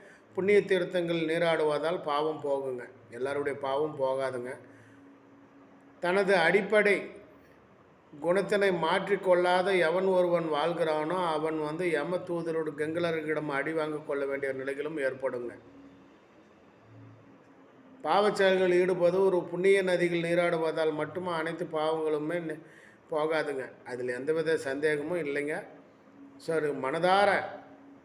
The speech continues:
"எனக்கு தெரியலைங்க, தப்புங்க, நான் செஞ்சு புட்டணுங்க, அதுக்கு விமோச்சனமா இருக்குதுன்னு" வருந்தி பண்ணீங்கன்னா கண்டிப்பா விமோச்சனம் உண்டுங்க.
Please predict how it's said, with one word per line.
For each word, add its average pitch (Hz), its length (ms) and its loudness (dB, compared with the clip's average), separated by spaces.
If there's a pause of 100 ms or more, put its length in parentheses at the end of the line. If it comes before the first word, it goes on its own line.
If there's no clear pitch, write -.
(1160)
"எனக்கு 135 360 -4
தெரியலைங்க, 175 440 2
தப்புங்க, 175 540 0
நான் 185 140 2
செஞ்சு 160 300 -2
புட்டணுங்க, 165 460 -4
அதுக்கு 165 380 0
விமோச்சனமா 170 720 -2
இருக்குதுன்னு" 170 580 -4
வருந்தி 190 520 0
பண்ணீங்கன்னா 151 600 -6
கண்டிப்பா 147 580 -6
விமோச்சனம் 135 640 -8
உண்டுங்க. 113 360 -10